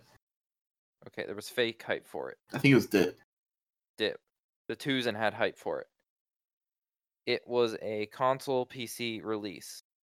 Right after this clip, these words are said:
Speaker 1: But like many games of late, console version was released July eighteenth or somewhere around there.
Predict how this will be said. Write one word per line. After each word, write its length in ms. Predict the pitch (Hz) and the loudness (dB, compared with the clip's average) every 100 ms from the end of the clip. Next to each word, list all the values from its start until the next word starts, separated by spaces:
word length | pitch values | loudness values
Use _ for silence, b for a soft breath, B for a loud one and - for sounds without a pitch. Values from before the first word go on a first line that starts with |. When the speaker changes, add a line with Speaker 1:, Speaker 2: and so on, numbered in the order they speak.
| _ _ _ _ - | _ _ _ _ -6
Speaker 1:
But 100 | 80 | 0
like 380 | 117 107 - - - | 0 0 -8 -20 -14
many 340 | 117 139 143 | -4 -2 -2
games 320 | 110 107 104 120 | -2 -2 -2 -6
of 140 | 92 | -2
late, 380 | 101 101 98 - _ _ _ _ _ _ _ _ | 0 0 -2 -8 _ _ _ _ _ _ _ _
console 360 | - 139 139 131 | 2 2 2 2
version 340 | 123 123 127 | 2 2 -2
was 160 | 113 117 | -8 -6
released 420 | 110 107 104 - | -6 -6 -8 -4
July 540 | 113 104 104 107 110 - | 0 4 6 6 4 0
eighteenth 840 | 107 - - 127 127 135 - - _ _ _ _ - | -8 -14 -14 -12 -10 -14 -20 -20 _ _ _ _ -8
or 160 | 107 | -6
somewhere 380 | 113 123 127 120 | -4 -4 2 4
around 260 | 120 123 123 | 4 2 2
there. 320 | 123 131 | 0 -2